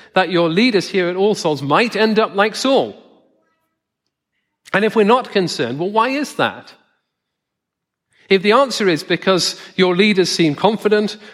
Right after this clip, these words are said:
or articulate or impressive or reassuring, the sorts of people who give a strong lead and seem to know what they're doing, who can communicate the Bible well, et cetera, et cetera,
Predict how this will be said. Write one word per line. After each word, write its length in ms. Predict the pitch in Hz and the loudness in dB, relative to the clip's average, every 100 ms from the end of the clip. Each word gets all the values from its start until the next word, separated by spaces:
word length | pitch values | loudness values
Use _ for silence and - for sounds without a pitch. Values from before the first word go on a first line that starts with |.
| - | -4
or 160 | 135 | -2
articulate 680 | 123 120 208 202 190 185 - | 0 0 -2 0 0 0 -2
or 180 | 117 110 | -4 -4
impressive 760 | 110 - 165 165 180 165 147 - - - - - | -4 -2 0 0 -2 -2 -2 -10 -20 -20 -18 -10
or 160 | 123 | -4
reassuring, 800 | 123 147 131 175 170 160 160 160 - - _ _ _ _ _ | 2 2 2 2 4 4 2 0 -6 -20 _ _ _ _ _
the 80 | 147 | -4
sorts 320 | - 226 226 | 0 0 0
of 80 | 170 | -2
people 280 | 190 175 165 | 0 0 0
who 120 | 175 | 0
give 200 | 165 156 | 0 0
a 40 | 147 | 0
strong 400 | - 175 180 170 | 0 2 4 4
lead 300 | 170 170 160 | 4 2 0
and 120 | 131 | -2
seem 200 | 175 156 | -2 -2
to 100 | 143 | 0
know 200 | 156 156 | 2 2
what 200 | 147 143 | 0 -2
they're 140 | 131 | -2
doing, 460 | 127 156 147 151 147 - _ _ _ _ _ | 0 0 2 0 -4 -14 _ _ _ _ _
who 100 | - | -8
can 160 | - 135 | -6 -6
communicate 540 | 143 170 175 165 143 | 0 2 2 0 -4
the 60 | 113 | -2
Bible 460 | 139 160 165 156 | 2 2 0 -2
well, 320 | 156 165 160 | 0 0 0
et 160 | 131 - | -4 -6
cetera, 480 | - 151 - 156 147 | -4 -4 -4 -4 -4
et 160 | 123 | -8
cetera, 540 | - 165 120 - 135 | -6 -6 -4 -6 -6